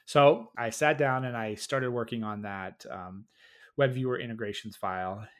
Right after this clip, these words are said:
and, uh, just taking the idea that there's libraries in JavaScript. So I'm gonna use fields to replicate libraries. I'm gonna merge them in as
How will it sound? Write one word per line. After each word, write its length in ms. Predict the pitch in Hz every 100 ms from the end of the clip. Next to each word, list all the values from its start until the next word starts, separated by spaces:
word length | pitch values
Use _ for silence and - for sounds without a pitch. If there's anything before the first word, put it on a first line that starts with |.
| _
and, 480 | 117 104 104 104 101
uh, 340 | 101 95 92 92
just 280 | 113 120 - _ _
taking 280 | - 143 151
the 140 | 143
idea 480 | 131 123 113 117 113
that 360 | 110 104 101 92 - - _ _ _ _ _ _
there's 380 | - 110 117 110
libraries 640 | 117 143 147 156 156 147
in 80 | 143
JavaScript. 800 | 139 135 135 135 - 127 127 - - _ _ _ _ _
So 320 | - - 113
I'm 160 | 101 131
gonna 360 | 131 120 110 - -
use 360 | 131 131 120
fields 720 | - - 131 131 127 127 123 -
to 560 | 120 113 107 110 - -
replicate 560 | 123 107 117 - 113
libraries. 760 | 135 139 135 135 131 131 123 113
I'm 100 | 110
gonna 300 | 107 104 101
merge 520 | 101 113 117 110 -
them 220 | 117 110
in 340 | 113 117 113 107
as 640 | 98 101 101 98 -